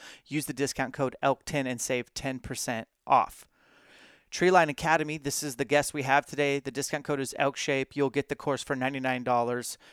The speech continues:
That'll save you quite a bit. And s-, get it sooner than later because I think it's really a good time to get going.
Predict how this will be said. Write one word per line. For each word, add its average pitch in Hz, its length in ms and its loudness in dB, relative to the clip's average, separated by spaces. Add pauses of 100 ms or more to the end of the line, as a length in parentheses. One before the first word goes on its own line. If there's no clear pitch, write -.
(160)
That'll 127 160 2
save 131 300 0
you 127 60 -6
quite 139 260 2
a 127 40 -6
bit. 131 300 2 (300)
And 135 520 2 (320)
s-, - 300 -6 (100)
get 165 180 4
it - 180 -2
sooner 160 280 -2
than 127 200 -2
later 139 260 2
because 127 260 -6
I 127 80 2
think 151 240 -8
it's 139 200 -8
really 139 240 2
a 123 60 -2
good 139 220 -2
time 135 280 2
to 127 100 -10
get 123 220 -4
going. 160 400 4